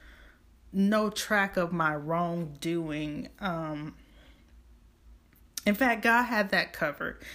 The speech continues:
There is a sea that, that where these things are deposited and forgotten, the sea of,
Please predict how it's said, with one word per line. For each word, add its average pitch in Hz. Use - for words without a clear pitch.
There 202
is 180
a 160
sea 185
that, 160
that 175
where 180
these 190
things 175
are 160
deposited 170
and 165
forgotten, 160
the 160
sea 196
of, 170